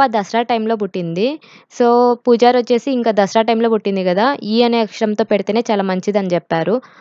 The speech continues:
అందుకని ఈ అనే అక్షరంతోనే పేర్లు వెతికాము. నాకైతే పాపకి రెండు అక్షరాలు ఉండే పేరే పెట్టాలనిపించింది. So, అలానే వెతికామన్నమాట. ఫైనల్గా మేము డిసైడ్ అయింది వచ్చేసి ఇషా.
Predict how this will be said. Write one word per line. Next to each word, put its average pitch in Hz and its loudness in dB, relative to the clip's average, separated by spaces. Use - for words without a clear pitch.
అందుకని 220 2
ఈ 226 2
అనే 226 2
అక్షరంతోనే 214 -2
పేర్లు 214 0
వెతికాము. 180 -2
నాకైతే 220 -2
పాపకి 226 -6
రెండు 226 -2
అక్షరాలు 220 0
ఉండే 208 -2
పేరే 208 0
పెట్టాలనిపించింది. 190 -4
So, 247 0
అలానే 220 0
వెతికామన్నమాట. 196 -4
ఫైనల్గా 226 0
మేము 220 -2
డిసైడ్ 226 2
అయింది 208 0
వచ్చేసి 202 -4
ఇషా. 220 -2